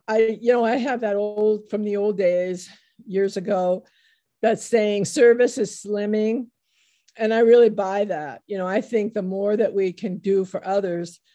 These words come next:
the more it comes back to us. The more I love others,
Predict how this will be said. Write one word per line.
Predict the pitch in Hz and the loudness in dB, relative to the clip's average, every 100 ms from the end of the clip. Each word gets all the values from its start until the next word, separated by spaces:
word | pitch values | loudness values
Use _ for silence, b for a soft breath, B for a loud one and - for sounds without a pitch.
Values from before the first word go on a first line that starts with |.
| _ - | _ -4
the | |
more | 208 214 226 | 0 2 2
it | 226 | 0
comes | - 196 175 | -2 -6 -6
back | 185 196 180 196 - | -4 -6 -4 -6 -6
to | 208 - | -8 -6
us. | 175 151 - - - _ _ | -6 -8 -12 -18 -20 _ _
The | 220 | -4
more | 226 220 226 | -2 0 2
I | 208 | 2
love | 202 202 196 | 2 0 -4
others, | - 202 214 185 180 - | -2 0 0 -2 -6 -12